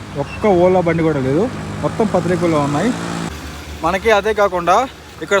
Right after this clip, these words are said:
సోలంగ్ వ్యాలీ వెళ్ళాలన్నా కూడా మనకి నార్మల్ వెహికల్స్ అయితే వెళ్ళట్లేదు, టాక్సీలు only ఫోర్ బై ఫోర్ అయితే వెళ్తున్నాయి. ఛార్జెస్ అనేవి per పర్సన్కి ట్వెల్వ్ హండ్రెడ్ నుంచి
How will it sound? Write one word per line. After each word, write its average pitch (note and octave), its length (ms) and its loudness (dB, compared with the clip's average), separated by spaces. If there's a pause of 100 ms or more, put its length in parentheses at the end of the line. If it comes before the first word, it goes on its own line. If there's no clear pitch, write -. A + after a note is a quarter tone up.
సోలంగ్ G3+ 280 2
వ్యాలీ G3 180 2
వెళ్ళాలన్నా F3+ 360 0 (100)
కూడా D#3 180 2 (420)
మనకి F3 240 -4
నార్మల్ F#3+ 280 0
వెహికల్స్ F3 260 -4
అయితే E3+ 180 -4
వెళ్ళట్లేదు, D3+ 440 -2 (100)
టాక్సీలు D#3 440 0 (580)
only G3+ 180 0 (100)
ఫోర్ F#3 180 4
బై G3 140 0
ఫోర్ F3 200 0
అయితే D#3+ 220 -2
వెళ్తున్నాయి. D3 420 -2 (840)
ఛార్జెస్ G#3+ 360 2
అనేవి F#3 260 0 (100)
per F3 160 0
పర్సన్కి F#3 400 0 (720)
ట్వెల్వ్ F3 240 2
హండ్రెడ్ F#3 240 0
నుంచి G3+ 200 0